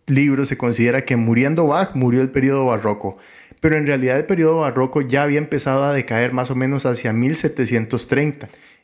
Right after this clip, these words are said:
Y de hecho, los mismos hijos de Bach consideraban que el papá era anticuado en su forma de componer.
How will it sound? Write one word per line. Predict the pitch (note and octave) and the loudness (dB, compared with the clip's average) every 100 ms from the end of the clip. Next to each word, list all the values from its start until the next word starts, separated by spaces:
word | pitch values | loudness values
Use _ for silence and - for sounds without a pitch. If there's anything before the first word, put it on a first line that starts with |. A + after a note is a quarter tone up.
| - | 0
Y | B2 | 2
de | B2+ | 4
hecho, | F#3 - C#3+ | 2 0 2
los | A#2+ | 2
mismos | B2+ D3+ G3+ A#3 | 2 2 2 0
hijos | G3+ F3 E3+ | 0 -2 -2
de | E3 | 0
Bach | C#3+ C3 - | 0 0 -6
consideraban | - C#3 - B2+ A#2+ B2+ C3+ C#3+ | -4 -4 0 0 2 0 -2 -4
que | - | -2
el | A#2+ | -2
papá | - A2 - C3+ D3+ - | -2 -2 0 -2 -2 -2
era | C3+ D3 - | 0 -2 -2
anticuado | C3 C3 - A#2+ - C3+ D3 C3+ G2+ - - | -2 -2 -4 -4 0 0 2 0 -2 -6 -4
en | B2+ | -2
su | A2+ G#2+ | 0 0
forma | B2 A#2+ B2+ B2+ | 0 2 0 2
de | B2 A2+ G#2 | 2 0 0
componer. | B2 A2 A#2 A2+ G2+ | -2 0 0 0 -2